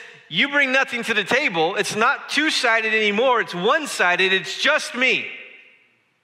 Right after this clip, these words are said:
Because you can't keep it. You're not good enough." Are you with me? He elevates it so much that none of us could go one day, "God, you owe me. You ought to let me in.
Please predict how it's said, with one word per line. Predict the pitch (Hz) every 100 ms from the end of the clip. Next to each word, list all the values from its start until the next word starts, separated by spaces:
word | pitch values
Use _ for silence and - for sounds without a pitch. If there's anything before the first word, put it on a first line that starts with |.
| _ _ _ _ -
Because | 240 262 180
you | 269
can't | - 311 311 -
keep | 233 180 143
it. | 139
You're | 294
not | 285 214 220
good | 208 190
enough." | 160 139 113 - - - _ -
Are | 160
you | 180
with | 185 202
me? | 240 294 - - - - - - _ _ _ _ _ _
He | - 262
elevates | 302 349 330 311 302
it | 277
so | - - 320
much | 302 302 285 -
that | 262
none | 254 302
of | 339
us | 311 -
could | - 220
go | 214 269 233 220
one | 254 277
day, | 262 233 202 - -
"God, | 233 277 277 208
you | 247
owe | 240 254 240
me. | 196 143 101 - - - _ _ _ _ _ _ _ _ _ _ _ _ _ - - - -
You | 180 262
ought | 269 - 285 -
to | 240
let | 233 233 202
me | 208 202
in. | 175 110